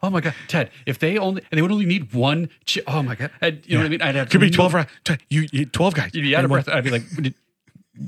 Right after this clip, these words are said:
Speaker 1: was the ice cream truck driving by? Like, what, what
Speaker 2: <laughs>
Speaker 1: caused this?" But now you've calmly, you,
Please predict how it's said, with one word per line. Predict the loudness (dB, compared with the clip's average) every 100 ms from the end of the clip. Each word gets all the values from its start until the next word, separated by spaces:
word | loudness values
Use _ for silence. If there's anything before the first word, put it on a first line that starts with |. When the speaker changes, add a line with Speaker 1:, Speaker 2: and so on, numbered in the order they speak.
| -16 _
Speaker 1:
was | -2 0
the | 0
ice | -4 -2
cream | 0
truck | 0 0
driving | 0 0 0
by? | 0
Like, | 0 0
what, | 2 2 2
what | 0
Speaker 2:
<laughs> | 2
Speaker 1:
caused | 2 0 -2
this?" | -4 -4 -4 -4 -2
But | 0 0
now | -2
you've | -2 -4
calmly, | -4 -2 -2 -2 -4 -6
you, | -6 -8